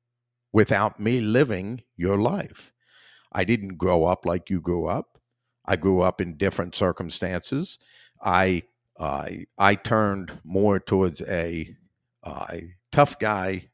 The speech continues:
perspective, uh, where you turn more of a shield perspective.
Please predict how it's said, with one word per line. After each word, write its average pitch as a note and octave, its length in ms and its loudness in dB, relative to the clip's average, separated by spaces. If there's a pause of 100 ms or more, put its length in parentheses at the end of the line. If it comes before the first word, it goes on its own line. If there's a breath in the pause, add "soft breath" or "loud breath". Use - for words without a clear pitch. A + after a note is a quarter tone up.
(180)
perspective, G2 840 -4 (680 soft breath)
uh, E2 320 -4 (300)
where G2+ 180 4
you F#2 220 0
turn F#2 320 0
more F#2 320 0
of E2 200 -4
a F2 80 -2
shield F#2 440 0
perspective. - 800 -4